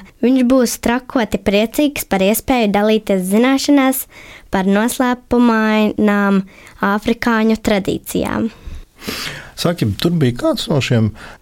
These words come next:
Speaker 2: spokiem un gariem, kuru tu noteikti negribētu satikt?
Speaker 1: Jā, lielākā daļa.
Speaker 2: Bet tur tomēr beig-, beigās ir ieteikumi, ja? Ko ar viņiem darīt,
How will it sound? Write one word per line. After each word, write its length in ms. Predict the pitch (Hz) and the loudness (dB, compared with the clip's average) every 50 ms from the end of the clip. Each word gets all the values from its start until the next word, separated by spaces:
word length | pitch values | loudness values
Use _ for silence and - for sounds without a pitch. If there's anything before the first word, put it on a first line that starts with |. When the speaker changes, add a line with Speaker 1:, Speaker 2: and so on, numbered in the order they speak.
| - | -16
Speaker 2:
spokiem 580 | - - - - - 104 101 101 - 107 98 98 | -12 -12 -10 -4 -2 -2 -2 0 0 0 2 2
un 100 | 101 95 | 2 2
gariem, 320 | 95 120 117 120 104 101 | 2 2 2 2 0 0
kuru 300 | - - 127 110 98 95 | -2 0 0 0 0 0
tu 200 | - - - 117 | -2 -2 0 0
noteikti 520 | 104 107 107 104 104 - 117 95 85 - 107 | 2 2 2 2 2 0 0 -2 -2 0 0
negribētu 560 | 110 104 - - - - - - - - - | 0 0 0 -4 -8 -10 -12 -14 -14 -12 -12
satikt? 540 | - - - - - - - - - - - - - _ _ | -12 -12 -14 -16 -18 -18 -18 -18 -18 -18 -20 -20 -20 _ _
Speaker 1:
Jā, 280 | - 214 202 190 196 196 | 0 0 2 2 2 0
lielākā 580 | 196 190 190 185 196 196 196 196 - - 208 | 0 0 -2 -2 -4 -6 -8 -8 -8 -6 -6
daļa. 360 | 196 190 202 190 196 202 214 - | -4 -2 -2 -2 -4 -4 -6 -6
Speaker 2:
Bet 220 | - 107 - 233 | -4 -4 -4 -2
tur 140 | - 131 107 | -2 -2 -4
tomēr 360 | - - 120 110 110 107 110 | -2 -2 -2 0 0 0 0
beig-, 220 | 104 101 113 113 107 | 0 0 -2 -2 0
beigās 400 | 104 117 117 110 110 107 107 - - | 0 -2 0 0 0 -2 -2 -2 -2
ir 180 | 113 101 104 - - - - - 127 123 107 - - - - | -2 -2 -4 -6 -10 -16 -16 -14 -12 -12 -12 -14 -18 -20 -8
ieteikumi, 760 | - 120 120 113 120 - 98 95 - - - 98 98 98 98 98 | -4 -2 -2 -2 -2 -2 -4 -4 -4 -6 -6 -4 -4 -4 -4 -4
ja? 160 | 98 117 135 127 - - - | -4 -6 -6 -8 -10 -16 -10
Ko 220 | - - 123 110 | -4 -2 0 0
ar 100 | 101 101 | 0 2
viņiem 340 | 95 107 107 98 92 87 90 | 2 2 2 2 2 0 0
darīt, 400 | 87 90 90 98 104 120 131 - | -2 -2 -2 -2 -2 -2 -4 -6